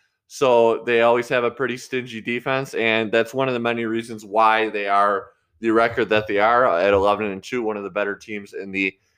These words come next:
A F C and also in the N F L, uh, as a whole. And then for the Bengals, they really overall, they're a struggling team. Their record shows it.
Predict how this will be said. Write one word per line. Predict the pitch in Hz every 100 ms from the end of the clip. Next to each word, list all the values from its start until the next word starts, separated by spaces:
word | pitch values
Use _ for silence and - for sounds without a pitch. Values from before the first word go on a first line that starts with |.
| -
A | 113
F | 110 -
C | - 117 113
and | 98 98 98 - -
also | 104 104 - 101
in | 90
the | 90
N | 92
F | 90 107
L, | 104 107 107 82
uh, | 90
as | 82 87
a | 90
whole. | - 95 110 117 - _ _ _ - - _ _ -
And | 123 131 139
then | 139 139 131 - _ _ _ _
for | 147 143
the | 143
Bengals, | 117 143 160 175 180 185 - - _ _ _ _ _ _ _ _ -
they | 127 147 151 147 143 - _ _ _ _ 123
really | 156 175 175
overall, | 135 143 139 135 131 131
they're | 127 120
a |
struggling | 117 - 131 127 127 123
team. | - 135 131
Their | 120 113
record | 120 120 123 -
shows | 139 123 120 120
it. | 120 -